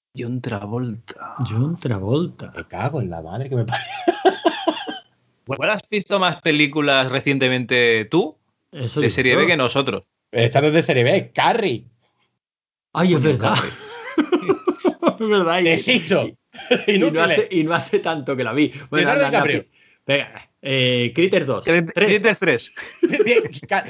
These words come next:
Speaker 3: no sé qué era ganado. <laughs>
Speaker 1: Bueno, esta, esta os la lanzo yo a, a vosotros dos, ¿no? Y al, y a los oyentes, oyentas, oyentos, ¿vale? Luke Perry.
Speaker 3: Luke Perry.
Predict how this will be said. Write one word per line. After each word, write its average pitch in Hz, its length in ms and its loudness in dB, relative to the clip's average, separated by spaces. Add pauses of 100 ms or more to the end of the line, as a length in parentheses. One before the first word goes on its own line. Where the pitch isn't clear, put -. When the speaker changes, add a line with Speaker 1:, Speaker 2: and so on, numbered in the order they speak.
(200)
Speaker 3:
no 135 100 -8
sé 165 140 -6
qué 156 60 -6
era 160 100 -2
ganado. 170 220 -2
<laughs> - 1400 -8
Speaker 1:
Bueno, 156 600 2 (320)
esta, 208 320 0
esta 165 240 -2
os 165 80 -2
la 147 80 2
lanzo 147 300 0
yo 156 240 0
a, 117 340 0
a 98 60 -4
vosotros 117 500 -8
dos, 156 180 -4
¿no? 156 160 -6
Y 160 40 -2
al, 87 440 -2
y 90 80 -14
a 90 460 -12
los 98 220 -12
oyentes, 123 400 -4
oyentas, 120 340 0
oyentos, 135 560 -4 (320)
¿vale? 135 300 -2 (340)
Luke 196 180 0
Perry. 104 340 0 (1300)
Speaker 3:
Luke 117 420 -8 (280)
Perry. 123 520 -2